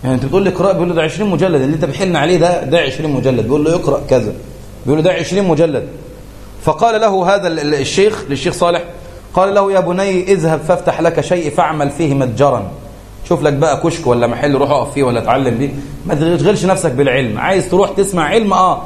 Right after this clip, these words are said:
هات محاضرات كده وشريط واسمع خطبة جمعة والكلام ده،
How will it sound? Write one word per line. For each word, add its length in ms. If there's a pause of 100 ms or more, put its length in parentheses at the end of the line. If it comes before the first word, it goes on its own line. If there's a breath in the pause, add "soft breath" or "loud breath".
(260 loud breath)
هات 200
محاضرات 520
كده 160
وشريط 340
واسمع 280
خطبة 260
جمعة 360
والكلام 340
ده، 140